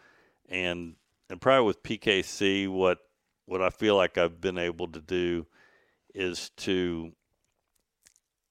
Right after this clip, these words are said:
um, not necessarily change the rules, but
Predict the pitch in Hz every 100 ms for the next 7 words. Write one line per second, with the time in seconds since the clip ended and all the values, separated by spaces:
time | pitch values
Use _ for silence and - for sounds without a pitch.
0 | _ _ _ 101 90 73 76 78 82 _
1 | _ _ _ _ 98 101 104 95 95 104
2 | 92 - 110 113 101 - 85 87 90 87
3 | 92 - - _ _ _ _ - 87